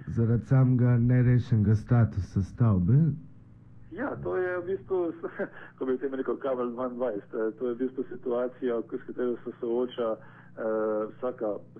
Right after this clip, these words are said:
Speaker 2: skupina aktivistov, ki zasede določene prostore in potem nekako se znajde v situaciji, ko je legalizacija te zasebe praktično nemogoča. Eh, tako da tukaj le zato pravim, da je treba to reševanje nekako reševati v, v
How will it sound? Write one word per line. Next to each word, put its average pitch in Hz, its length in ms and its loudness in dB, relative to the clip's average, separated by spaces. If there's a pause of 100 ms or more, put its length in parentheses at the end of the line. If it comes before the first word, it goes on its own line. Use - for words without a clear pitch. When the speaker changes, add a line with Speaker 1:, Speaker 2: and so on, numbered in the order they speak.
Speaker 2:
skupina 120 560 -4
aktivistov, 117 720 -6
ki 117 220 -4 (180)
zasede 117 320 -4
določene 113 480 -6
prostore 135 540 -4 (480)
in 120 80 -10
potem 135 280 -4
nekako 131 520 -6
se 127 80 -4
znajde 127 280 -2
v 120 120 -4
situaciji, 123 840 -2
ko 123 440 0
je 120 160 0
legalizacija 120 840 -4 (280)
te 123 80 0
zasebe 120 360 -4
praktično 120 380 -10
nemogoča. 120 540 -4
Eh, - 800 -10
tako 123 160 -6
da 113 160 0
tukaj 127 320 -6
le 117 140 0
zato 107 200 -4
pravim, 123 340 -4
da 98 60 -6
je 90 60 -10
treba 107 240 -4
to 113 120 -6
reševanje 110 480 -6
nekako 113 440 -6
reševati 113 640 -4
v, 101 180 -12 (260)
v 113 200 -2